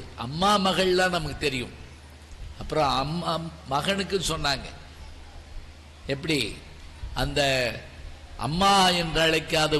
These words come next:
உயிரில்லையேங்கிற பாட்டு. திருச்சியில இவங்களுக்கு தெரியும், ஐயப்பன் கோயில்ல அந்த பாட்டை வந்து செதுக்கி வச்சிருக்காங்க, கல்வெட்டா வச்சிருக்காங்க. வழக்கமா கோயில்கள்ல தேவாரம் திருவாசகம் தான் இருக்கும்.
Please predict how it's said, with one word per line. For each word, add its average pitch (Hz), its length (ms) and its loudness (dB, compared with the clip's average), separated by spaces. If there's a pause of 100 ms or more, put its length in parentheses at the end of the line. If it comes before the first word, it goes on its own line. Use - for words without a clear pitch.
உயிரில்லையேங்கிற 160 760 2 (120)
பாட்டு. 139 280 0 (1120)
திருச்சியில 180 580 2
இவங்களுக்கு 151 380 0
தெரியும், 156 420 2 (340)
ஐயப்பன் 175 440 0
கோயில்ல 147 340 2 (1000)
அந்த 160 200 0 (180)
பாட்டை 220 420 6 (240)
வந்து 185 220 4 (320)
செதுக்கி 202 300 2
வச்சிருக்காங்க, 147 640 -2 (320)
கல்வெட்டா 175 500 2
வச்சிருக்காங்க. 131 500 0 (760)
வழக்கமா 196 420 4 (140)
கோயில்கள்ல 190 540 4
தேவாரம் 190 520 4
திருவாசகம் 165 560 2
தான் 165 140 2
இருக்கும். 135 360 2